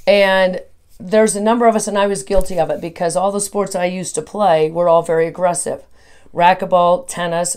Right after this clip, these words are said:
football, basketball, all of these things, you're always on the offense.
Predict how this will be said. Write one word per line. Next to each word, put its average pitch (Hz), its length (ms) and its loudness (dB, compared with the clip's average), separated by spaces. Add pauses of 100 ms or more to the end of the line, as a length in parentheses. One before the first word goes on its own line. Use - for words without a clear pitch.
football, 170 480 2
basketball, 160 540 0
all 214 200 2
of 233 80 0
these 202 180 -6
things, 175 280 -6
you're 190 180 -8
always 208 360 0
on 180 180 -2
the 180 80 -4
offense. 190 540 -4